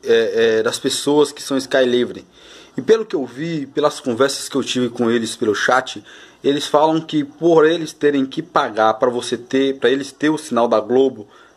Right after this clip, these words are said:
aliás, da Record, da Band, desculpa, da Record, do S B T e da Rede T V, eles agora vão cobrar de todos os clientes.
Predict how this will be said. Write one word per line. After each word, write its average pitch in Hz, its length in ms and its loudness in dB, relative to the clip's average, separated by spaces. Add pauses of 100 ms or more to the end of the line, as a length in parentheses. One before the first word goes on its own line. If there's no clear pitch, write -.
(120)
aliás, 117 340 2
da 120 120 -2
Record, 127 640 2 (240)
da 110 180 2
Band, 127 480 0 (840)
desculpa, - 560 -6 (340)
da 107 100 0
Record, 127 680 0 (240)
do 113 100 0
S 123 200 -4
B 120 120 0
T 123 440 0
e 131 40 -8
da 120 120 2
Rede 123 280 -8
T 110 140 -4
V, 139 360 -2 (280)
eles 143 240 -2
agora 139 420 2
vão 139 280 0
cobrar 131 840 0
de 127 160 -12
todos 165 500 -2
os 156 140 -10
clientes. 120 680 -4